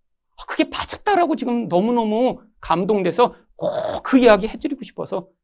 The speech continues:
이렇게 바쁘신데 저를 잡았다라고 이야기를 해주시더라고요. 여러분, 이게 바로 인생입니다. 어떤 인생이요? 우리 인생 가운데 존재하는 그 모든 상처,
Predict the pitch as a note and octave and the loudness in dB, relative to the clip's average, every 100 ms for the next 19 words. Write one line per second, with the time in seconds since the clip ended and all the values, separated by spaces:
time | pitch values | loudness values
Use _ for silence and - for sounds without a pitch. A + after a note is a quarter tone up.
0 | _ _ - - - C#3+ C#3 C#3 - - | _ _ -20 -20 -18 -16 -14 -16 -20 -20
1 | D#3 C#3+ C3+ E3 - _ - - _ - | -14 -14 -12 -16 -18 _ -20 -20 _ -10
2 | F#3 F#3 F#3 B2 D3+ D#3+ D#3 D3+ - _ | -6 -6 -8 -10 -8 -6 -6 -8 -14 _
3 | _ - C#3+ - _ _ - _ _ _ | _ -20 -20 -20 _ _ -20 _ _ _
4 | _ _ _ _ _ _ - - _ _ | _ _ _ _ _ _ -20 -20 _ _
5 | _ A3+ B3+ C4+ C4 C#3 - _ - C#3+ | _ 4 6 4 2 -2 -10 _ 0 4
6 | A#3+ A3+ A#3+ E3 F3 D3 C#3 C3+ D3+ C#3 | 6 6 4 -2 -2 -4 -6 -8 -12 -12
7 | B2 - - E3+ A#3+ A#3 B3 A3 B3 G#3+ | -16 -8 -2 4 6 6 4 4 4 2
8 | A#2+ - - _ _ _ - E3 C#4 A#3 | -2 -14 -20 _ _ _ -8 2 6 6
9 | A#3+ C#4 C4+ C4+ C#4 B3+ A#3+ A3 B3+ B3+ | 6 6 8 8 6 6 4 6 6 4
10 | B3 - D#4+ F4+ C#4 C#4+ D4 D4 C#4 C#4+ | 2 4 6 6 6 4 4 4 6 8
11 | C4 - | 8 6